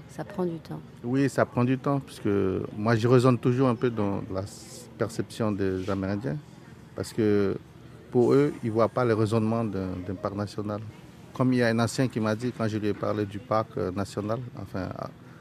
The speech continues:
Speaker 2: créer un parc national en Guyane, il m'a dit, euh, « Pourquoi on a besoin d'un parc national chez nous ? Parce que la forêt est immense, c'est giboyeux, et les fleuves, il y a, c'est plein de poissons. Pourquoi vous voulez faire un parc ? »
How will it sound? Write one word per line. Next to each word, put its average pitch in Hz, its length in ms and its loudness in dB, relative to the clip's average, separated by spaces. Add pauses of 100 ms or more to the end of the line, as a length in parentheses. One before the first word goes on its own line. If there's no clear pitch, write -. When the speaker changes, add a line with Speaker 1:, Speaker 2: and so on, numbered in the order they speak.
(220)
Speaker 2:
créer 117 200 0
un 104 100 2
parc 101 180 -2
national 101 400 -2
en 98 60 -2
Guyane, 107 340 -4
il 101 80 -4
m'a 98 160 -2
dit, 110 220 -4
euh, « 98 140 -2 (560)
Pourquoi 139 240 -2
on 120 120 0
a 104 80 0
besoin 98 340 -2
d'un 92 120 -4
parc 101 200 -6
national 95 440 -4 (240)
chez 107 80 -4
nous ? 95 160 -4 (840)
Parce 92 160 -8
que - 120 -4
la 98 120 0
forêt 104 360 0
est 101 80 2
immense, 127 460 -2 (480)
c'est - 160 -4
giboyeux, 110 600 2 (680)
et 104 40 -8
les 98 140 -2
fleuves, 113 340 2
il 95 60 -2
y - 20 0
a, 90 180 -2 (380)
c'est - 100 -8
plein 123 160 2
de 110 40 2
poissons. 120 420 -2 (800)
Pourquoi - 220 0
vous 127 100 6
voulez 117 160 4
faire 104 240 0
un 98 60 -2
parc ? » 98 240 0